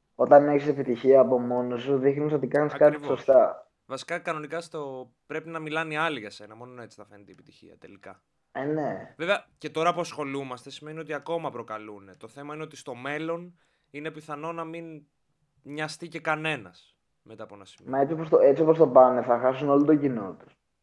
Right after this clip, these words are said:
Speaker 2: Τα views
Speaker 1: Και
Speaker 2: το δείχνουν.
Speaker 1: είναι κρίμα, γιατί είναι μεγάλα ονόματα. Δηλαδή, αν δεις, δεν είναι τα μεγαλύτερα ονόματα του χώρου, αλλά είναι μεγάλα ονόματα.
Speaker 2: Ναι, ναι.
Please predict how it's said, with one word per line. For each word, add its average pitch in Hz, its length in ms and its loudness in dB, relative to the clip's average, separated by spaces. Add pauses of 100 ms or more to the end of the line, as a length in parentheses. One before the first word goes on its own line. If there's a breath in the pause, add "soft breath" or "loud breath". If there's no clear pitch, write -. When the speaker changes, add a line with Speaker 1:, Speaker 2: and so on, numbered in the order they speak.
(120)
Speaker 2:
Τα 131 140 -4
views 135 260 -8
Speaker 1:
Και 127 140 4
Speaker 2:
το 135 60 6
δείχνουν. 127 200 6
Speaker 1:
είναι 165 140 2
κρίμα, 170 340 6
γιατί 143 200 6
είναι 202 100 0
μεγάλα 240 380 0
ονόματα. 151 560 4
Δηλαδή, 135 380 8
αν 175 300 4
δεις, 190 160 0 (560)
δεν 156 260 6
είναι 196 80 4
τα 196 120 4
μεγαλύτερα 170 560 8
ονόματα 123 420 2
του 95 100 -8
χώρου, 107 300 -2
αλλά 110 120 0
είναι 147 120 -8
μεγάλα 214 400 -4
ονόματα. 135 560 -10 (380)
Speaker 2:
Ναι, 143 440 -10
ναι. 107 160 -18